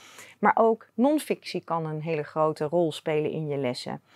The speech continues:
Bijvoorbeeld het werk van Rutger Bregman, Gratis geld voor iedereen. Dat gaat over het basisinkomen. Wat is er nou mooier dan om jouw les over, ehm, wat geld doet met mensen, over sociale economie, et cetera,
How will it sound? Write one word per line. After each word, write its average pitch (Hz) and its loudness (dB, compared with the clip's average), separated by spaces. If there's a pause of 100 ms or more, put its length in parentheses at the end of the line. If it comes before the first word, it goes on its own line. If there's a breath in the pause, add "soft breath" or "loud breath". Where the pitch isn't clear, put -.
(120)
Bijvoorbeeld 180 4
het 165 -4
werk 160 2
van 165 -4
Rutger 156 -4
Bregman, 185 0
Gratis - -2
geld - 0
voor - -6
iedereen. 208 0
Dat 160 -8
gaat 170 0
over 170 0
het 170 -4
basisinkomen. 170 0 (340 loud breath)
Wat 214 4
is 190 0
er 190 -4
nou 160 0
mooier 220 0 (200 loud breath)
dan 175 0
om 196 2
jouw 160 2
les 190 2
over, 165 2 (260 soft breath)
ehm, 160 4
wat 175 0
geld 160 2
doet 226 0
met 196 0
mensen, 180 0
over 151 0
sociale 180 0
economie, 170 -2
et 160 -4
cetera, 175 0